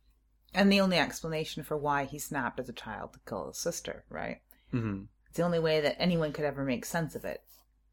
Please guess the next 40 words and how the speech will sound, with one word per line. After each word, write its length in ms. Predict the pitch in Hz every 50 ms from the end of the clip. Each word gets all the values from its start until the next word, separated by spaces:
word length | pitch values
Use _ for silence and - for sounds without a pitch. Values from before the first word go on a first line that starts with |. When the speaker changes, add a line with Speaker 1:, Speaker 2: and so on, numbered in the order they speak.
| _ _ _ - -
Speaker 1:
And 500 | 170 170 160 151 151 147 147 147 143 - -
now, 800 | - 165 165 165 160 180 220 185 127 110 95 98 107 - - - - - _ _ _ _ _ _ _ _ _ -
not 340 | - 175 185 190 185 170 160
only 400 | 151 147 147 147 147 147 139 -
is 120 | 156 143
he 80 | 147 139
trying 340 | - - 160 151 147 147 143
to 140 | - - 147
explain 540 | 135 - 127 - - - - 156 160 156 143
that 180 | 123 - -
to 80 | - 147
other 140 | 131 127 120
people, 320 | - 135 120 - - 131
and 120 | 139 151
he 60 | 170 170
definitely, 400 | 170 175 170 170 147 - - 160
it 60 | 156
definitely 320 | 185 175 170 143 131 131
works 380 | 127 135 113 - - - - - -
on 140 | 147 143
the 80 | 139 131
viewer. 420 | 127 131 123 - - - - - - -
Speaker 2:
Oh, 100 | 190 175
for 60 | - -
Speaker 1:
That 60 | -
you, 40 | -
Speaker 2:
sure. 220 | - - - -
Speaker 1:
you 120 | - 180 175
definitely 360 | 160 180 - - - - 151
buy 260 | 135 143 139 135 131
that 100 | - - -
he 200 | - 170 165 151
is 320 | - - 156 143 135 -
evil 280 | - 143 156 143 147 143
and 80 | 143 135
there's 160 | 123 127 -
nothing 240 | 147 135 - 135 139
left 420 | 135 135 131 127 - - - - -
to 200 | - - 151 143
him 300 | - - - - -